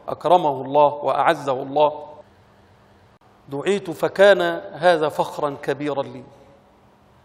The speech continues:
ولا أخفي سراً على حضراتكم، لما علمت أن الموضوع هو العلم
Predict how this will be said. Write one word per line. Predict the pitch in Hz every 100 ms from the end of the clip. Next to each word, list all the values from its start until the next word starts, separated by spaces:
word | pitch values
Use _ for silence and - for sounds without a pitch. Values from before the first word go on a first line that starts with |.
| _ _ _ -
ولا | 180 190 190
أخفي | 190 - 185
سراً | - 185 160 151
على | - 151
حضراتكم، | - 151 147 160 165 165 - 165 165 - - - - - 147
لما | 165 156
علمت | 147 156 175 - 147 165
أن | 165 151
الموضوع | 139 143 139 151 156 135
هو | 143 147
العلم | 139 151 165